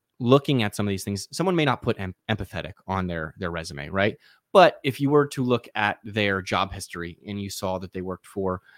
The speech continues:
a nonprofit, for, you know, the Cancer Society, or they worked for a veterinarian's office or something like that, will the system infer that they have those sorts of soft skills? Maybe not use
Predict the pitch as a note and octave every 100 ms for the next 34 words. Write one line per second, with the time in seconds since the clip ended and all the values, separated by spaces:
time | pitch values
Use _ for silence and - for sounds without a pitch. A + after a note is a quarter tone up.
0 | - A#2+ B2 A#2+ - F2+ - D#2 - -
1 | F#2+ F#2 G2+ F#2+ F#2+ G#2 F#2+ F#2+ - F2+
2 | F2 D#2+ F#2+ F#2+ G2+ G2 - A2 G2+ F#2+
3 | - - - A#2 A#2+ A#2 - B2 A2+ G#2
4 | F#2+ F2+ F#2+ E2+ F#2 - F#2 G2+ F#2+ F#2+
5 | F2+ F#2+ F2+ - - - _ C3+ D#3+ F3
6 | E3 D#3+ D3 B2+ - A2+ G#2 C3 B2 A2
7 | - G2 G#2+ G#2 - G2 G#2 G#2 - G#2+
8 | A2 A2 C3+ - - - C3+ B2 A#2 -
9 | A2 G#2+ - - C3 C3 - C3 A#2 G2+
10 | F#2+ F#2+ F2+